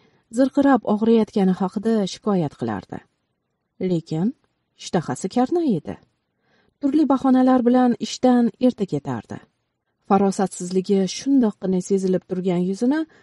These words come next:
ko'lmak suvga solib uzoq-uzoq tikilib qolardi. Hayvonlar orasida Mollining qilmishlari haqida turli mish-mishlar ham yurardi. Kunlardan bir kuni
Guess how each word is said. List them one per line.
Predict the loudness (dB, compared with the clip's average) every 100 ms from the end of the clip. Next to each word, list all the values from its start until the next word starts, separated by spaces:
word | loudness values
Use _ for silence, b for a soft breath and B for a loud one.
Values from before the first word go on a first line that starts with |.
| b b
ko'lmak | 2 4 4 0
suvga | -4 -6 0 2 2 0
solib | -2 0 2 0 -4 _ _ _ -10
uzoq-uzoq | -4 0 0 0 -2 -2 0 0 0 -4 -14
tikilib | -10 -8 -8
qolardi. | -8 -8 -10 -14 -16 -18 _ _ _ _ _ -2
Hayvonlar | 0 2 2 2
orasida | 2 0 -2 -4 -4 -4 -6 _
Mollining | -2 2 4 4 4 4 0
qilmishlari | 0 0 0 0 0 0 -2 -2
haqida | -6 -4 -2 -2 -2
turli | -4 -2 -2
mish-mishlar | 0 -2 -4 -4 -2 -4
ham | -4 -6
yurardi. | -4 -6 -8 -14 -20 _ _ _ _ _ _ _
Kunlardan | 0 0 0 0
bir | -2 -4
kuni | -4 -4